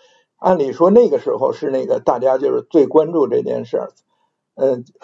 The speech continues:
从时间点上我们稍微晚了一点儿，但是，嗯，这是如果要说梳理今年这个全球经济最重要的事件，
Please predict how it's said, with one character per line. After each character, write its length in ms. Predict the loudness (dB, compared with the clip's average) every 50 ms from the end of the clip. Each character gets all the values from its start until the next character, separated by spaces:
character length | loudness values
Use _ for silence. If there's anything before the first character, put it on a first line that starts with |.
| -12 -4
从 180 | -2 0 0 0
时 200 | -2 -2 2 4
间 220 | 6 6 6 6
点 260 | 4 2 2 2 -2
上 300 | -2 0 2 2 2 0
我 100 | -2 -2
们 140 | -4 -6 -8
稍 180 | -2 0 0 2
微 240 | 2 0 -2 -2
晚 240 | 0 0 0 0 0 -6
了 80 | -8
一 160 | -8 -6 -4
点 140 | -2 -2 -2
儿， 100 | -2 0 2
但 200 | 2 2 2 0
是， 360 | 0 2 4 4 4 2 _ _ _ _ -16
嗯， 260 | -14 -12 -12 -8 -2
这 200 | 4 4 4 4
是 240 | 4 2 2 2 2
如 220 | 2 0 -2 2 4
果 100 | 4 6
要 180 | 6 4 2
说 240 | 0 2 4 4 4
梳 260 | 4 2 0 2 2 2
理 180 | 2 0 -2
今 160 | -4 -4 -2
年 240 | 0 2 0 2 4
这 140 | 2 2 4
个 260 | 4 2 0 0 -4 _ _ _ _ _ _ _ _ _
全 220 | 0 2 2 2 2
球 220 | 4 4 4 4
经 280 | 2 0 -2 -2 -2 0
济 260 | 0 -2 -2 -4 -4
最 220 | 2 2 2 2 4
重 200 | 2 2 2 4
要 200 | 2 2 2 2
的 100 | -2 -4
事 220 | -6 -6 -6 -4
件， 260 | -2 -2 -2 -2 -4